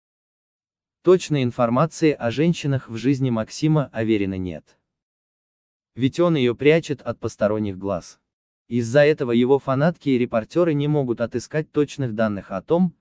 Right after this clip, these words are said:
какие дамы присутствовали в жизни актера до выхода «Глухаря». Ведь снимался Аверин много,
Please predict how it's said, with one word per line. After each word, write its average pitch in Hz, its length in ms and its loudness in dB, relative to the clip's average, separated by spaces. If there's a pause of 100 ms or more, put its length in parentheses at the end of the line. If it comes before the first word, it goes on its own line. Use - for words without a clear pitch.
(120)
какие 143 420 0
дамы 160 320 2
присутствовали 131 760 -2
в 104 80 -6
жизни 110 340 -4
актера 135 420 0
до 113 180 -2
выхода 98 380 -4
«Глухаря». 98 560 -8 (800)
Ведь 120 240 -4
снимался 151 560 0
Аверин 131 380 2
много, 95 460 -6